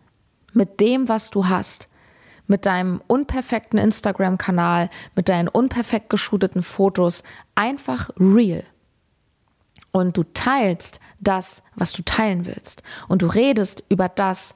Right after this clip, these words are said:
was dich begeistert. Und du bietest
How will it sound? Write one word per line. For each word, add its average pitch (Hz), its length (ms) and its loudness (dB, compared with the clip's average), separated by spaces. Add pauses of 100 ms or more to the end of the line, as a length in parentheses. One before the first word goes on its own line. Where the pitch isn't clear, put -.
(140)
was - 160 0
dich - 200 -6
begeistert. - 720 -4 (840)
Und 196 180 2
du 175 60 2
bietest 202 640 2